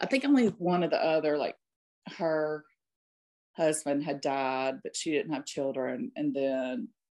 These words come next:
the, uh, others were divorced. Um, my good friend Bridget had Sarah Beth, who was a little bit, kinda like Anna Blair, just a little bit older than Rob.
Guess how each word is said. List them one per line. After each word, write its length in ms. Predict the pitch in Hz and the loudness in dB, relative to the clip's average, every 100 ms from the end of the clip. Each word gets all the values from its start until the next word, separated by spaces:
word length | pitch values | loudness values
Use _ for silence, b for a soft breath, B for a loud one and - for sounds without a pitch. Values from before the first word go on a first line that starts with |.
| _ _ | _ _
the, 260 | 160 - - - | -8 -6 -6 -4
uh, 200 | 160 151 - - | -4 -4 -6 0
others 300 | 170 170 165 | 2 2 2
were 120 | 160 | -2
divorced. 840 | 156 135 139 139 135 135 - - - b b b b b - | -4 -4 0 2 2 2 -2 -8 -14 b b b b b -2
Um, 680 | 151 143 135 135 135 165 202 | 2 2 2 0 0 -4 -8
my 140 | 180 156 | -6 -2
good 200 | 156 151 | 0 0
friend 220 | 156 151 | 0 0
Bridget 540 | 147 143 135 139 143 143 - | 2 0 2 2 2 -2 -10
had 400 | - 156 156 - - _ _ _ - | -8 -6 -4 -6 -10 _ _ _ -6
Sarah 320 | - 165 160 | 2 2 2
Beth, 460 | 160 147 147 147 | 2 2 2 -2
who 160 | - 156 | -2 -4
was 220 | 160 147 | -4 -6
a 40 | 160 | -4
little 240 | 156 151 | -2 0
bit, 280 | 147 143 - | 2 2 2
kinda 180 | 220 180 | 0 2
like 160 | 160 | 2
Anna 140 | 151 143 | 2 2
Blair, 320 | 139 131 135 | 2 0 0
just 160 | - | -4
a 40 | 185 | -4
little 140 | 165 | -2
bit 120 | 156 | 0
older 240 | 151 139 143 | 0 -2 -4
than 160 | 135 135 | -4 -4
Rob. 320 | 131 131 | -4 -6